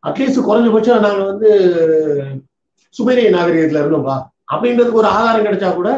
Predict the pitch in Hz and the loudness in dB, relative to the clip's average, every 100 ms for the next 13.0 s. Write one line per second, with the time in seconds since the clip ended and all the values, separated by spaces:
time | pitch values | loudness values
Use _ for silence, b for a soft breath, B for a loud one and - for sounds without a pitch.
0 | 269 b b - 196 214 196 190 180 175 | -6 b b -8 0 2 2 2 0 -2
1 | 170 170 165 185 185 180 190 175 165 165 | -2 -4 -2 0 0 0 0 0 0 0
2 | 180 170 165 156 185 214 185 160 143 139 | 2 0 0 0 0 2 0 -2 -6 -8
3 | 127 135 123 _ _ _ _ _ _ - | -10 -10 -12 _ _ _ _ _ _ -8
4 | 156 185 180 185 - 135 - - _ _ | -2 0 0 -2 -2 -4 -6 -12 _ _
5 | _ 131 170 190 208 196 180 190 180 175 | _ -4 -2 2 2 2 2 2 2 2
6 | 147 139 131 139 170 196 - 165 165 160 | -2 -4 -6 -6 -8 -6 -4 -4 -6 -8
7 | 156 139 143 190 143 180 - _ _ - | -8 -10 -8 -4 -2 -4 -8 _ _ -8
8 | 135 185 202 202 170 - - - 147 156 | -4 -2 -2 -2 -2 -4 -8 -10 -6 -2
9 | 190 151 151 160 156 135 131 143 127 101 | -2 -2 -2 -2 -2 -4 -2 0 0 -6
10 | _ _ _ _ _ _ _ _ - 180 | _ _ _ _ _ _ _ _ -6 0
11 | 190 196 240 208 208 214 214 185 196 185 | 2 2 2 2 2 2 2 2 2 2
12 | 208 190 165 151 151 160 143 156 151 175 | 2 0 -2 -4 -2 -4 -4 -10 -6 -2